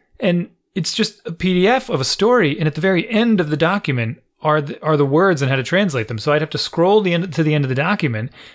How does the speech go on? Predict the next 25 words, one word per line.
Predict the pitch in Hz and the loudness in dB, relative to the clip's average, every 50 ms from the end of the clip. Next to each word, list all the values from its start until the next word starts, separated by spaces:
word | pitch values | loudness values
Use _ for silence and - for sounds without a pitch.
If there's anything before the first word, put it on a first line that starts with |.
| _ _ _ - _ _ _ _ _ | _ _ _ -20 _ _ _ _ _
to | - 156 | 0 2
look | 143 156 170 175 | 4 4 4 2
up | 160 - | 0 -2
the | 143 | -2
word, | 127 143 170 180 160 139 131 143 | 0 2 2 2 2 0 0 -2
and | 147 147 139 139 139 | -6 -4 -4 -2 0
when | 143 143 | 0 0
I | 139 | 0
scroll | - - - 165 160 156 | -2 -2 0 0 0 2
back, | 131 120 160 175 190 190 - | 0 -2 -2 -2 -2 -4 -2
the | - 147 | -2 0
whole | 135 160 160 | 2 2 2
thing | - - 156 139 131 | 2 0 -2 -2 -2
refreshes | 131 120 - - 175 185 170 - - 151 147 143 139 135 - | -4 -6 -4 -2 -2 -2 -2 -2 0 2 2 2 2 0 -2
and | 143 127 | -2 -2
then | 117 113 | -2 -2
crashes | - - 165 165 165 170 170 - 165 143 131 | -2 -2 -2 -2 -2 -2 -4 -2 -4 -2 -2
and | 139 131 | -2 -2
reloads | 139 143 135 135 147 160 170 160 147 - | 0 0 2 2 2 2 2 2 0 -4
'cause | - 135 113 | -8 -8 -8
the | 131 | -6
document's | 123 139 151 156 151 - 147 135 127 - | -4 -2 -2 -2 -2 -2 -2 -2 -2 -2
super | - 160 - 127 | -2 -2 -2 -2
huge." | 104 - - 175 175 175 160 143 139 139 139 - - - | -6 -4 -2 0 2 4 4 4 2 0 -2 -8 -12 -16
<laughs> | - | -20